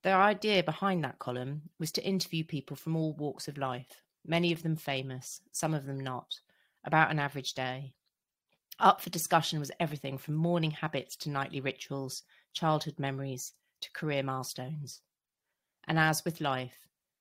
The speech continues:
the epic and the everyday sat side by side. And it became very clear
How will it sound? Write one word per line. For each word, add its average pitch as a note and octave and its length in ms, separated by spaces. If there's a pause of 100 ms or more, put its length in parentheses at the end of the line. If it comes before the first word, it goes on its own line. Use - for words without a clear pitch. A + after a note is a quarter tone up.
(100)
the - 140
epic D#3+ 300
and D3 100
the C#3+ 80
everyday C3 560
sat - 300
side C3+ 260
by C3 120
side. B2 520 (680)
And E3 120
it E3 60
became G3 380
very F3+ 180
clear C#3 640